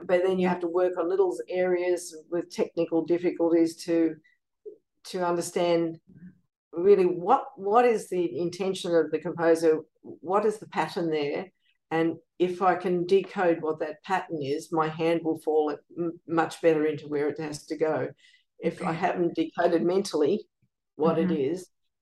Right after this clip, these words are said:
Speaker 1: the hand won't do it. So, um, a lot of practicing, uh, and I suggest is,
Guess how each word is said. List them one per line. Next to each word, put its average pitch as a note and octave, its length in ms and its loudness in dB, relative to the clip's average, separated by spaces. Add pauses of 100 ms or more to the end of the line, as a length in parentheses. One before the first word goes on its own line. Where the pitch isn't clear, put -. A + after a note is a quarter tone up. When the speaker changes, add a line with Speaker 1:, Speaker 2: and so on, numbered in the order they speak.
Speaker 1:
the E3+ 80 -6
hand E3+ 320 0
won't D3+ 340 -4
do E3 220 2
it. - 140 -4 (340)
So, - 340 2
um, F#3+ 260 4
a F3+ 260 2
lot G3 240 6
of A3 180 2
practicing, D#3+ 760 -6
uh, D3+ 260 -6 (100)
and D#3+ 100 -2
I D3 80 -4
suggest - 480 -2
is, D#3+ 240 -2